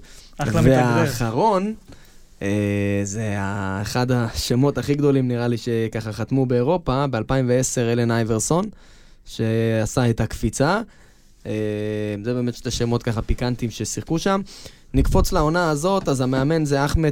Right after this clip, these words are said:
Speaker 2: אה, קנדמיר, שנה שנייה שלו במועדון. העונה בליגה, מקום עשירי,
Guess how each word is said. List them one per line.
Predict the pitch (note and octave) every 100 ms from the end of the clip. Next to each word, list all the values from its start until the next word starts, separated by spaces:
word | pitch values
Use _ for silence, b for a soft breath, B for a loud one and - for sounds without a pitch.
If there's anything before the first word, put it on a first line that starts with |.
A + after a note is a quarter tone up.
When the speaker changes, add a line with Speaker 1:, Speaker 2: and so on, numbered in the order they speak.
| -
Speaker 2:
אה, | C3 A#2+ A2+
קנדמיר, | B2 B2 A#2+ C#3 F#3 F#3+ F3
שנה | - A2+ B2+
שנייה | - C#3 C#3
שלו | D3 C3
במועדון. | B2 A#2 A2+ A#2 D#3+ F3 D#3 B B B -
העונה | B2 C#3+ D#3+
בליגה, | C#3 C#3 D#3+ D3 B2 G2 -
מקום | A2+ - D#3+ D3+
עשירי, | - - B2+ D3